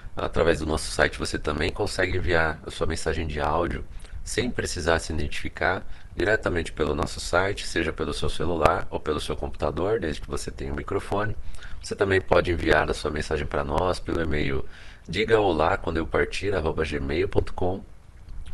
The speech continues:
tudo junto, sem acento. Mande a sua história, faça a sua crítica, fale comigo. Você também pode, através do nosso site, fazer uma doação e contribuir para que a gente continue com esse projeto. Na página inicial do nosso site,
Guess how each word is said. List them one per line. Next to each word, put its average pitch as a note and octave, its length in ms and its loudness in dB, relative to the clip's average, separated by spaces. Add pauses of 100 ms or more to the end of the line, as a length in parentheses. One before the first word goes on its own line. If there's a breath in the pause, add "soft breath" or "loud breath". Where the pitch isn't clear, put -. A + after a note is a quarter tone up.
tudo E2+ 240 0
junto, C2+ 320 -2
sem D2+ 220 -4
acento. F2 600 -4 (480 soft breath)
Mande E2 220 2
a D#2 40 0
sua - 180 -6
história, D#2+ 720 6
faça - 260 0
a - 40 -4
sua - 200 -4
crítica, - 560 -2
fale A2 240 4
comigo. G#2+ 420 0 (720 soft breath)
Você - 220 2
também G2+ 300 2
pode, F#2+ 400 4
através F2+ 320 2
do F2 80 -4
nosso F2+ 240 0
site, F#2 420 0
fazer F2+ 300 0
uma F#2 140 2
doação G2 500 2
e A2 40 2
contribuir F#2 600 2
para F#2+ 140 -2
que - 80 0
a - 20 0
gente F2+ 180 -4
continue F2+ 480 -2
com E2 80 -2
esse - 140 -4
projeto. D#2 640 -2
Na B1+ 100 -2
página D2 360 2
inicial E2 520 0
do E2 100 -4
nosso D2 240 -4
site, G2 480 0